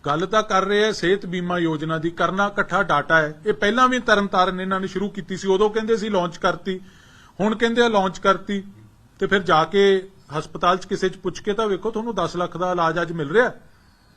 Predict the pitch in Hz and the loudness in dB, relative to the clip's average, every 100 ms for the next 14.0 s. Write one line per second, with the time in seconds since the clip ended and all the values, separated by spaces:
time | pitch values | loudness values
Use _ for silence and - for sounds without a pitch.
0 | _ _ _ - 185 208 226 233 240 247 | _ _ _ -4 0 0 0 2 2 4
1 | 254 214 196 196 220 240 220 196 208 254 | 4 6 4 4 2 2 2 2 2 0
2 | 233 226 220 214 214 202 - _ _ _ | -2 2 4 4 2 -2 -20 _ _ _
3 | _ _ 160 185 196 196 240 254 247 220 | _ _ 0 6 6 8 6 6 4 2
4 | 208 240 254 240 226 226 233 233 180 190 | 2 2 4 8 10 10 8 2 -2 2
5 | 196 220 233 220 220 269 262 202 - 214 | 4 2 2 0 2 -2 2 2 2 -2
6 | 214 180 202 208 202 - - 170 185 214 | -6 -4 -4 -2 -4 -6 -8 -6 0 2
7 | 208 170 165 196 196 233 185 196 - 233 | 2 4 6 4 0 -6 -4 -2 -2 -2
8 | 226 160 170 190 190 170 160 180 175 170 | 0 -2 -2 -2 0 0 0 -2 -2 -4
9 | 160 160 151 175 233 233 - - - 147 | -4 -4 0 2 2 -2 -20 -20 -8 -2
10 | 175 214 240 226 262 277 285 269 165 - | 0 0 2 6 6 4 2 4 4 0
11 | - _ _ _ _ _ _ _ _ _ | -20 _ _ _ _ _ _ _ _ _
12 | _ _ _ 233 233 220 247 269 254 226 | _ _ _ 4 6 6 6 6 6 6
13 | 226 269 - 262 285 269 247 247 202 240 | 4 0 2 2 2 2 4 4 2 -2